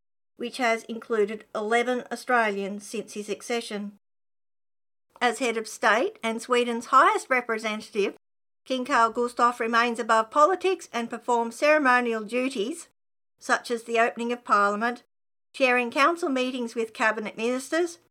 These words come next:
receiving foreign dignitaries during state visits, and representing Sweden abroad, including a state visit to Australia in twenty oh five.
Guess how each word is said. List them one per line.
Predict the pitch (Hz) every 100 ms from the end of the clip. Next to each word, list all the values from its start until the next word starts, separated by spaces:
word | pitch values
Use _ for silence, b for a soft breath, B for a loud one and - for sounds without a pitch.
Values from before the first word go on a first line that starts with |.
| _ _ _ _
receiving | - 254 262 247 240 226
foreign | 240 220 214
dignitaries | 208 277 349 311 349 320 294
during | - 262 226 226
state | - 226 190
visits, | 240 262 285 - - _ _ _ _ _ -
and | 277 269
representing | 262 247 233 240 226 233
Sweden | 226 240 240 233 233
abroad, | 214 254 269 277 269 _ _ _ 269
including | 269 294 247 240 233 247
a |
state | 262 254 233 -
visit | 226 226 -
to | 226
Australia | 226 - 233 208 214 214 -
in | 220
twenty | 220 226 220 214
oh | 208
five. | 269 262 226 208 180